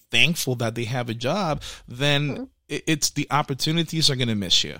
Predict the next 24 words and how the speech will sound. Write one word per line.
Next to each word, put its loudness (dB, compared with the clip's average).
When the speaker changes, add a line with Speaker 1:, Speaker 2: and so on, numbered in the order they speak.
Speaker 1:
right? 0
I -4
mean, -2
it's, -4
what 0
do -2
you 0
think? -12
Speaker 2:
Or 0
proving, 2
or 4
proving 2
themselves. 0
"I'm -2
gonna -2
have -2
you -2
start -4
here 0
lower -2
till -8
you -4
prove -4
yourself." -8